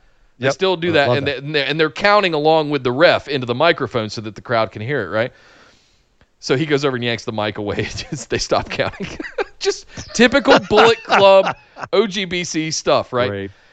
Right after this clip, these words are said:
Speaker 2: Good stuff.
Speaker 1: Uh, had an absolute blast with this. Um, again, I, I, I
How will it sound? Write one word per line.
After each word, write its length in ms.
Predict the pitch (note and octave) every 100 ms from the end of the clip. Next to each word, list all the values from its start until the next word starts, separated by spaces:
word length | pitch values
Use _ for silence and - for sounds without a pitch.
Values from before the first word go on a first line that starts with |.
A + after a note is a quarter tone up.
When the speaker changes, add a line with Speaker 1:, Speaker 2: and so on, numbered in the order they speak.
| -
Speaker 2:
Good 160 | A2+
stuff. 420 | - E3+ E3+ F3 F3+
Speaker 1:
Uh, 40 | -
had 200 | F3 G#3+
an 100 | G#3
absolute 460 | F#3 F3+ F3+ E3+ D3+
blast 340 | C3+ C#3 C#3
with 140 | C#3+ C#3
this. 420 | C3+ B2+ - - -
Um, 340 | B2+ B2+ B2 C#3+
again, 520 | D3 D3 D#3+ D#3 D3+
I, 180 | C#3 C#3
I, 160 | B2 - - - _ _
I 80 | -